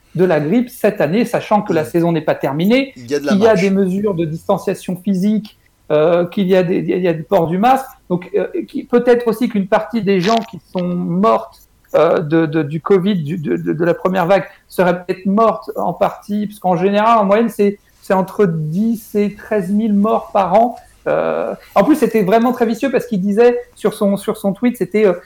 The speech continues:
Speaker 1: telle année vingt mille, même ces chiffres-là étaient faux, telle année, euh, vingt-deux mille,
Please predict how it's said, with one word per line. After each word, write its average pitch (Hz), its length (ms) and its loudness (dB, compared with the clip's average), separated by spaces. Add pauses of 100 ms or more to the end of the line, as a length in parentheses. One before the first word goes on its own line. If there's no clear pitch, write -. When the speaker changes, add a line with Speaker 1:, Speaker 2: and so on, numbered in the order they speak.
(280)
Speaker 1:
telle 226 160 4
année 226 280 4
vingt 208 220 0
mille, 226 320 0
même 233 300 0
ces - 160 -6
chiffres-là 233 400 -2
étaient 214 220 -2
faux, 220 200 0
telle 214 180 -2
année, 214 320 0
euh, 180 500 -2
vingt-deux 196 360 0
mille, 220 360 0